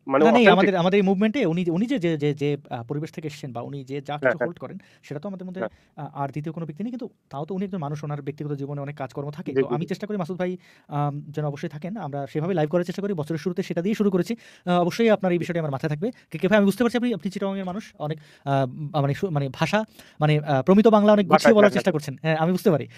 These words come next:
Speaker 2: তো, আ, এটাও আমি আর আপনাকে কষ্ট দিতে চাই না। আপনি ভালো থাকবেন।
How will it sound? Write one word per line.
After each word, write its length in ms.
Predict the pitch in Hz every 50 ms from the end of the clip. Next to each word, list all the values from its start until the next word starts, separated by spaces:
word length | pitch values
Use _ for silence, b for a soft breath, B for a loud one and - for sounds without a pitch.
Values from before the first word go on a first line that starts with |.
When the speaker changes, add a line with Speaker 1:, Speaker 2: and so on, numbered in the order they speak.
| B B -
Speaker 2:
তো, 100 | 190 190
আ, 180 | 180 185 175 175
এটাও 260 | 180 165 190 190 185
আমি 240 | 165 151 156 160 160
আর 140 | 160 151
আপনাকে 220 | 151 151 170 175 175 165
কষ্ট 160 | 151 - 175
দিতে 160 | 170 170 165
চাই 180 | 185 151 202 202
না। 80 | 202
আপনি 220 | 170 - 190 226 b b b b b -
ভালো 160 | - 143 208
থাকবেন। 300 | 247 233 180 143 170 233